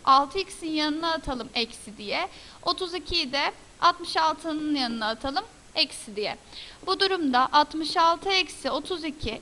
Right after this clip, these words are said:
eşittir altı x eksi dört x sonucuna ulaştık.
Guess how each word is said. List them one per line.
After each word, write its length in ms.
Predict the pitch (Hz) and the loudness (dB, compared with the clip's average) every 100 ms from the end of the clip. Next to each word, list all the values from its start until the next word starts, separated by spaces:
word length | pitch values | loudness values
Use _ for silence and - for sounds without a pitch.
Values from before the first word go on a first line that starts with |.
| - | -6
eşittir 600 | 285 - 359 - - 240 - - | -6 -4 -6 -8 -8 -8 -2 6
altı 440 | 330 339 339 320 | 8 8 2 -2
x 320 | 269 220 - | -4 -4 -4
eksi 540 | 254 240 - - 381 415 - - - | -4 -4 -10 -4 -2 -2 -6 -16 0
dört 320 | 349 339 339 262 | 4 4 2 -8
x 220 | - - | -8 -6
sonucuna 480 | 233 220 208 226 - | -6 -6 -10 -10 -8
ulaştık. 600 | 330 349 349 - 339 | 0 0 0 -4 -4